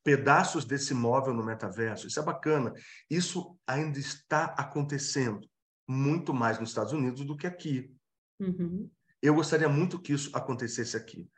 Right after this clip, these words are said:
Speaker 1: Mas aí envolve leis, tempo, computador, internet, tecno-, um monte de outras coisas.
Speaker 2: Você acha que é uma coisa geracional?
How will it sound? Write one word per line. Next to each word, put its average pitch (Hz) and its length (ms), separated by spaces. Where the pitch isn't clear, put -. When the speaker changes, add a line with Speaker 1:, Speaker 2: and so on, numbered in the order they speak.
Speaker 1:
Mas - 140
aí 247 100
envolve 127 380
leis, 120 640
tempo, 120 500
computador, 120 760
internet, 113 720
tecno-, 123 400
um 135 80
monte 151 340
de 120 80
outras 110 280
coisas. 90 400
Speaker 2:
Você - 120
acha 262 180
que 262 80
é - 20
uma 202 120
coisa 190 240
geracional? 175 840